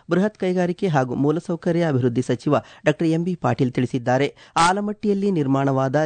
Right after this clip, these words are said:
ಜಲ ಮನೋರಂಜನಾ ಉದ್ಯಾನವನ ಉದ್ಘಾಟಿಸಿ ಮಾತನಾಡಿದ ಅವರು, ಯಾವುದೇ ಕಾರಣಕ್ಕೂ ಯೋಜನೆಯನ್ನು ಮುಂದೂಡುವುದಿಲ್ಲ ಎಂದು ಹೇಳಿದ್ದಾರೆ. ಅಣೆಕಟ್ಟಿನ ಎತ್ತರವನ್ನು ಐನೂರ ಇಪ್ಪತ್ನಾಲ್ಕು ಮೀಟರ್ಗೆ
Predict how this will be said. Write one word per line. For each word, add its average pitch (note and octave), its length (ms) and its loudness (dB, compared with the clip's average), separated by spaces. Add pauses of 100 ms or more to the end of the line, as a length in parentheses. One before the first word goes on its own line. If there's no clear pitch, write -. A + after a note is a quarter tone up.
(120)
ಜಲ C#3+ 280 2
ಮನೋರಂಜನಾ C#3+ 520 0 (100)
ಉದ್ಯಾನವನ B2+ 560 0
ಉದ್ಘಾಟಿಸಿ B2 520 0 (340)
ಮಾತನಾಡಿದ D3 500 0
ಅವರು, C#3+ 140 0 (260)
ಯಾವುದೇ G#3+ 360 0 (120)
ಕಾರಣಕ್ಕೂ D#3+ 460 0 (100)
ಯೋಜನೆಯನ್ನು C3+ 440 0 (100)
ಮುಂದೂಡುವುದಿಲ್ಲ D3 640 0 (100)
ಎಂದು B2 180 0
ಹೇಳಿದ್ದಾರೆ. C3 460 0 (520)
ಅಣೆಕಟ್ಟಿನ G#3+ 420 -2 (100)
ಎತ್ತರವನ್ನು D3+ 440 0 (160)
ಐನೂರ E3+ 240 0 (100)
ಇಪ್ಪತ್ನಾಲ್ಕು D3 560 -2
ಮೀಟರ್ಗೆ C3 360 -2